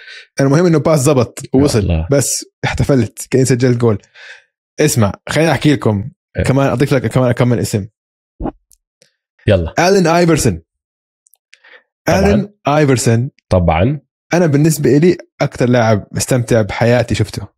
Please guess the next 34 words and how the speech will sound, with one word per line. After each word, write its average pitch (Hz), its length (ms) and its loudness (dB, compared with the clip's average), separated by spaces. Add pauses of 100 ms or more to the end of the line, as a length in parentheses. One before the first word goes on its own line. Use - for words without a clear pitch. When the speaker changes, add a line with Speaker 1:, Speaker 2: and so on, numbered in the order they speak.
(920)
Speaker 1:
شفته. - 320 -2
يعني 131 120 2
مش 151 240 0
معقول 135 380 0
آلين 107 140 0
آيفرسون 104 280 -4
اللي 117 100 -8
كان 139 120 -2
يسوي. 131 240 2 (340)
شباب، 180 280 2
آيفرسون 175 280 0
طوله 175 160 2
متر 165 160 2
وسبعين. 117 420 0 (1300)
متر 135 160 2
وخمسة 143 240 -2
وسبعين 151 420 2 (360)
يمكن؟ 185 340 0 (680)
متر 156 120 -2
خمسة 156 200 0
وسبعين. 139 200 2
Speaker 2:
خمسة 104 200 2
وسبعين. 87 380 -2
فايف، 143 540 2
فايف 139 320 2
ناين، 151 180 2
Speaker 1:
وزنه 180 200 2
Speaker 2:
فايف 139 220 2
تن - 60 -6
Speaker 1:
خمسة 170 260 0
وسبعين 147 160 2
Speaker 2:
كان. 160 80 0
Speaker 1:
كيلو؟ 170 360 2
Speaker 2:
آه. 202 360 -2